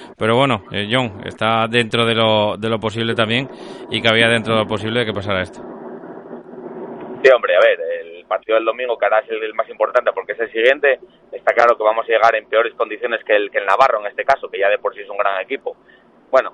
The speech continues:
Speaker 2: hay que reponerse, descansar hoy, que dimos libre, mañana entrenaremos un poco para entrar en calor, como digo yo, y descansar el sábado para el domingo estar, pues eso, los que tengamos disponibles. Hay mucha gente, pues eso, do-, tenemos tres lesionados, eh,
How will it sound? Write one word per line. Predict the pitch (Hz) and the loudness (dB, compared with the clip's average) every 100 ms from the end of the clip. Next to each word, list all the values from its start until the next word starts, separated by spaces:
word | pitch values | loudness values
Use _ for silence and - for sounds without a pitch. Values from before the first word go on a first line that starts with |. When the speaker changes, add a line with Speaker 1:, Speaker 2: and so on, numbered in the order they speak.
| - | -4
Speaker 2:
hay | 113 | -2
que | 120 | 2
reponerse, | 117 113 127 147 127 | 2 2 2 2 2
descansar | 110 - 104 117 120 | 0 0 0 4 6
hoy, | 156 151 | 6 4
que | 107 104 104 | 0 0 -2
dimos | 117 110 | -6 -6
libre, | 123 147 156 165 113 | -4 2 4 2 2
mañana | 110 113 117 | 0 0 -2
entrenaremos | 113 113 113 117 113 | 0 2 2 2 -4
un | 113 | -2
poco | 127 123 110 | 0 2 4
para | 107 107 104 101 98 | 4 6 4 2 -2
entrar | 110 113 | -2 -2
en | 117 | 0
calor, | 113 131 156 143 | 4 6 6 4
como | 113 | -2
digo | 117 117 | 2 4
yo, | 131 165 - _ _ _ _ - | 4 4 0 _ _ _ _ -14
y | 110 | -8
descansar | 104 - 107 113 120 | -8 -4 -2 2 2
el | 113 | 4
sábado | 131 139 135 120 | 4 6 6 4
para | 107 | 4
el | 107 | 4
domingo | 107 113 107 | -2 -2 -4
estar, | 107 117 120 120 - | 2 6 6 4 0
pues | 110 | -4
eso, | 135 | -2
los | 107 - | -2 -2
que | 104 | -2
tengamos | 104 113 117 | 0 2 0
disponibles. | 117 - 117 151 160 127 | -4 -4 0 2 2 2
Hay | 110 | 0
mucha | 117 110 | -4 -4
gente, | 107 110 110 110 107 98 _ - | -4 -2 0 0 -2 -4 _ -6
pues | 127 | -4
eso, | 107 101 - | 0 -2 2
do-, | 113 107 | 0 0
tenemos | - 110 113 - | -2 -4 -6 -2
tres | 120 117 | 0 0
lesionados, | 117 113 143 147 147 143 - _ _ _ _ _ | -2 2 4 6 6 4 -2 _ _ _ _ _
eh, | 110 113 110 | 0 2 0